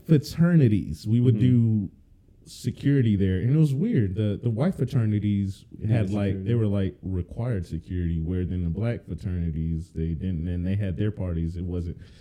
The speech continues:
Speaker 1: I don't know. That's something I
Speaker 2: We don't understand.
Speaker 1: we,
Speaker 2: We
Speaker 1: I
Speaker 2: just,
Speaker 1: don't,
Speaker 2: you
Speaker 1: I
Speaker 2: just did
Speaker 1: never
Speaker 2: the
Speaker 1: got
Speaker 2: work.
Speaker 1: it. I, we just showed up when they told us to be there, and we were like, "If we are going to go to parties,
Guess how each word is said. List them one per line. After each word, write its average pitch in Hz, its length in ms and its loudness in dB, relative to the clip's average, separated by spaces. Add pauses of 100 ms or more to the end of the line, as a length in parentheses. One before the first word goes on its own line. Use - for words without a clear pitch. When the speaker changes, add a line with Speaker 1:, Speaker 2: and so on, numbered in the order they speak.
(260)
Speaker 1:
I 117 60 -2
don't 98 220 2
know. 82 140 0 (180)
That's 110 200 0
something 85 460 -4
I 92 220 -4 (120)
Speaker 2:
We 120 160 4
don't 101 160 2
understand. 95 320 2
Speaker 1:
we, 120 100 6
Speaker 2:
We 120 40 6
Speaker 1:
I 123 100 6
Speaker 2:
just, 160 140 6
Speaker 1:
don't, 127 80 4
Speaker 2:
you 139 60 6
Speaker 1:
I 165 80 10
Speaker 2:
just 143 140 6
did 131 120 8
Speaker 1:
never 110 60 2
Speaker 2:
the 104 100 4
Speaker 1:
got 104 140 4
Speaker 2:
work. 95 120 0
Speaker 1:
it. - 80 -14 (160)
I, 117 200 0
we 131 180 8
just 143 220 2
showed 139 240 2
up 131 340 2 (400)
when 110 180 2
they 107 160 2
told 120 280 2
us 117 180 0
to - 140 -10
be 113 240 2
there, 117 400 2 (440)
and 107 120 2
we 120 140 6
were - 60 6
like, 101 160 2
"If 98 140 0
we 120 200 6
are 127 180 4
going 143 280 4
to 160 40 0
go 165 140 -2
to 165 80 0
parties, 113 600 -4